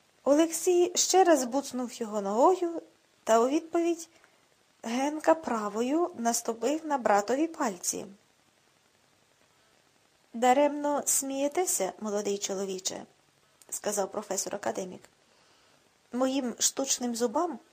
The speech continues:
коньячок якраз і підходить. За всякі аквафреш і фітоденти діє ліпше, набагато ліпше".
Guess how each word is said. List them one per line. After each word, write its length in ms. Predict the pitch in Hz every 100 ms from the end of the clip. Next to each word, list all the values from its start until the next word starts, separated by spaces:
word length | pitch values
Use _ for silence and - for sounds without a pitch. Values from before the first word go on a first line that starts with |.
| _ - _
коньячок 580 | 254 269 294 311 427 247
якраз 340 | 233 392 427
і 40 |
підходить. 680 | - - - 214 214 - - _ _ _ _ _ _ _ _ _ _ _
За 220 | 240 262 247
всякі 600 | 247 311 339 330 311 302 - _ _
аквафреш 880 | 277 277 254 262 262 311 359 - -
і 240 | 262 269 -
фітоденти 840 | - 294 247 233 349 359 - 330 -
діє 320 | 240 302 311
ліпше, 440 | 320 370 - - - _ _ _ _ -
набагато 540 | 226 233 269 403 392
ліпше". 440 | 185 175 - 180